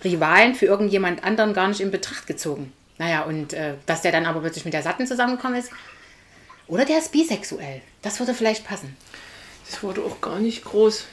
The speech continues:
Speaker 2: ich überlege gerade, das wurde, glaube ich, auch gar nicht wirklich
Speaker 1: Es wurde gar nicht thematisiert. Das war ein-, einzig und allein durch den, seine
Speaker 2: Mhm.
Speaker 1: Art und Weise, wie der geredet hat und wie der sich bewegt hat. Also
Speaker 2: Ja,
Speaker 1: in
Speaker 2: dann
Speaker 1: den
Speaker 2: gibt's ja, dann gab's ja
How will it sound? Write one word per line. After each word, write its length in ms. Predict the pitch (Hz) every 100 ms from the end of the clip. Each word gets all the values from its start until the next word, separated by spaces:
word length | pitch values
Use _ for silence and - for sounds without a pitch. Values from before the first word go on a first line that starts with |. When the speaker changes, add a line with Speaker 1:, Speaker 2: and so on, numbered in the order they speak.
| -
Speaker 2:
ich 120 | -
überlege 420 | 196 190 202 247
gerade, 260 | - 196 190
das 180 | 190 -
wurde, 160 | 190
glaube 260 | 202 202 190
ich, 80 | 196
auch 140 | -
gar 160 | - 196
nicht 220 | 202 202
wirklich 460 | 196 - 202 - - - - - -
Speaker 1:
Es 140 | 185
wurde 160 | 190 185
gar 140 | 190
nicht 160 | 247 -
thematisiert. 440 | 208 170 160 160
Das 140 | 165 175
war 80 |
ein-, 80 | 170 156 -
einzig 300 | 202 269 294
und 80 | 240
allein 320 | 214 208 254
durch 220 | 220 220 - - - -
den, 140 | 202 214
seine 260 | 208 208
Speaker 2:
Mhm. 200 | 185 180
Speaker 1:
Art 180 | 208 240
und 160 | 214 208
Weise, 280 | 202 - 240
wie 60 |
der 160 | 226 214
geredet 480 | 196 196 269 349 311
hat 220 | 359 - - - -
und 120 | 220
wie 80 | 240
der 120 | 233
sich 220 | 226 -
bewegt 440 | 202 214 302 -
hat. 260 | 330 440 - - - - - _ _ _ - - -
Also 160 | 214
Speaker 2:
Ja, 80 | 233
Speaker 1:
in 60 | 233
Speaker 2:
dann 100 | 240
Speaker 1:
den 60 |
Speaker 2:
gibt's 160 | 285 -
ja, 100 | 294
dann 200 | 269 247
gab's 160 | 269
ja 80 | 269